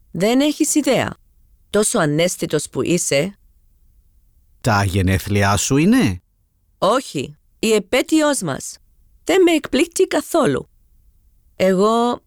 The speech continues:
Speaker 1: δεν μετράω για σένα. Με έχεις σίγουρη.
Speaker 2: Χαρά στο πράγμα.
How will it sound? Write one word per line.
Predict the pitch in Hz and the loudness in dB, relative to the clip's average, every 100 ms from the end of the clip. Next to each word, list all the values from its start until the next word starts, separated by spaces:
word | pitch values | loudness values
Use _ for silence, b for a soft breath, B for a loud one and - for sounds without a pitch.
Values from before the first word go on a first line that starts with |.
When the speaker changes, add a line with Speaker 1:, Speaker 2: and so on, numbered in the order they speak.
| _ | _
Speaker 1:
δεν | 190 285 | -2 2
μετράω | 302 214 160 156 | 2 2 0 0
για | 151 147 | 0 -2
σένα. | - 160 165 185 - _ _ _ _ _ _ | -2 -2 -2 -4 -10 _ _ _ _ _ _
Με | 277 | 0
έχεις | 339 370 - | 2 0 2
σίγουρη. | 381 208 147 - - _ _ _ _ _ _ _ _ _ _ | 2 0 -2 -6 -12 _ _ _ _ _ _ _ _ _ _
Speaker 2:
Χαρά | - - 110 101 104 131 | -18 -6 0 2 2 2
στο | 151 - 127 | 0 -4 -2
πράγμα. | 143 143 131 110 82 | 0 2 0 -4 -6